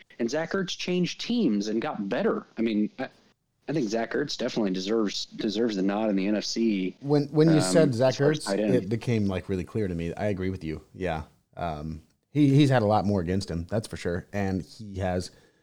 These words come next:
Speaker 2: returned to at least most of what Zach Ertz once was.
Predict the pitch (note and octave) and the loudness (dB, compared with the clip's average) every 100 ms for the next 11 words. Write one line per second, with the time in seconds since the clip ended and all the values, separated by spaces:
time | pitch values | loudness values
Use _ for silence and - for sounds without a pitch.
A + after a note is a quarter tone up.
0 | _ _ _ _ _ _ _ _ _ _ | _ _ _ _ _ _ _ _ _ _
1 | _ _ C#3 D#3 D#3 F3+ F3 C#3+ - D#3+ | _ _ 0 4 6 4 2 -2 2 4
2 | D#3 D3+ D3+ - - _ _ _ - B2+ | 4 4 2 -2 -10 _ _ _ -4 -2
3 | A#2+ D#3 E3+ - - _ _ _ _ _ | 2 2 2 -2 -14 _ _ _ _ _
4 | _ _ _ _ _ _ _ B2+ C3 F3+ | _ _ _ _ _ _ _ 2 4 4
5 | - - A2 G#2 A2 F#2+ G#2 G2+ G2+ G2 | 2 -4 -2 2 0 0 -2 -2 -2 -4
6 | - G#2 G2 - F#2 D2 - - | -2 -2 -2 -2 -4 -4 -8 -18